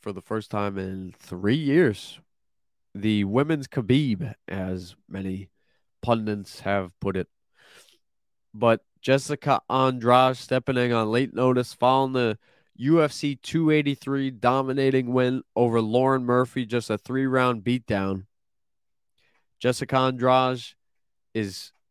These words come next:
right back in there about three, about three weeks ball in that fight against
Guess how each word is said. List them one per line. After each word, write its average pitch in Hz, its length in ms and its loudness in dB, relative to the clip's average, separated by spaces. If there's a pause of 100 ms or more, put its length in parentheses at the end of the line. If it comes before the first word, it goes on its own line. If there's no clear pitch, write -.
(260)
right 120 340 2
back 147 300 0
in 139 160 -4
there 131 400 -4 (1040)
about 139 220 0 (360)
three, 160 680 2 (1500)
about 147 200 -2
three 139 260 2
weeks 143 580 0 (220)
ball 131 200 4
in 135 40 -4
that 127 160 0
fight 135 320 -2 (640)
against 113 560 -4